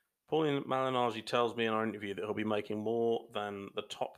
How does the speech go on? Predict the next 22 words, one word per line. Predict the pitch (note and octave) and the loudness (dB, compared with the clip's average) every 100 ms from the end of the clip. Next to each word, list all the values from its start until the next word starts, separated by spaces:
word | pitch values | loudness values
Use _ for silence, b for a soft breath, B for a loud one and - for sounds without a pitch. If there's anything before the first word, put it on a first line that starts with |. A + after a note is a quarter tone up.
| - | 0
paying | A#2 A2 G#2+ | 2 4 4
U | A2+ | 2
F | G#2+ | 2
C | - | 0
two | G2+ G#2 | -2 -2
thirty-six | F#2+ G2 G2+ - - | 2 2 2 -2 -2
fighter, | - F#2 D2 | -2 -2 -2
which | F2 - | -6 -8
is | - | -8
three | G2 | -6
hundred | F#2+ G2 F#2 | -6 -6 -10
fifty | - - - | -10 -14 -8
grand | G2+ G2 F#2 | -4 -2 -4
plus | - F#2+ F#2+ | -4 -4 -2
for | - F#2 | -6 -8
his | E2 | -6
bare | G2+ F#2+ | -4 -4
knuckle | F2+ F#2 | -4 -6
fight | - G2 | -2 -2
against | F#2+ G2+ - | -2 -4 2
Artem | F2+ F#2 F#2 | 2 2 0
Lobov | F2+ F2 F#2+ F#2+ | 0 2 0 -2